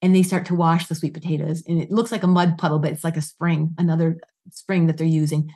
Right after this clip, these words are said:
to wash their, their, um, with the potatoes and, um, and anything else that we were gonna be consuming that day. And here we are now.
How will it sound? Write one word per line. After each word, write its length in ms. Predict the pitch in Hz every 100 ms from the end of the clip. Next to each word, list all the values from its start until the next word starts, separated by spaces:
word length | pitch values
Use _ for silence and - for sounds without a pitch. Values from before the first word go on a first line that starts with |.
| -
to 80 | 180
wash 580 | 165 165 165 165 - _ _ _ _
their, 420 | 165 156 165 151 156
their, 260 | 147 147
um, 400 | 156 156 139 180 -
with 220 | 170 170 _ _ -
the 200 | 170 156
potatoes 580 | 156 170 160 151 151
and, 200 | 147 156
um, 320 | 151 135 139 -
and 140 | 165
anything 300 | 180 170 160
else 180 | 151 156
that 80 | -
we 120 | 165
were 80 | 160
gonna 140 | 160
be 100 | 151
consuming 500 | 151 165 - 165 151
that 140 | 147 -
day. 300 | 156 - 165 - _ _ _ _ _ _ _ _ _ _ _ _ _ _ _ _ _ _ _
And 100 | -
here 180 | 175 202
we 140 | 226 196
are 160 | 175
now. 640 | 165 190 240 160 151 170